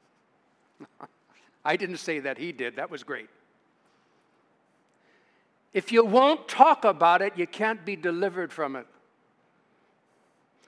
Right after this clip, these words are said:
Addiction, lust, greed, resentment, pride, sloth, fear. If you're not willing to, to, to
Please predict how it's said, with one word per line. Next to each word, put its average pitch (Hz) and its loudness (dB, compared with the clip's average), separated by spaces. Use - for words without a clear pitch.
Addiction, 143 -4
lust, - 2
greed, 202 -2
resentment, 190 0
pride, 196 4
sloth, 214 4
fear. 196 2
If - -16
you're 226 2
not 247 2
willing 233 2
to, 185 -8
to, 208 -4
to - -8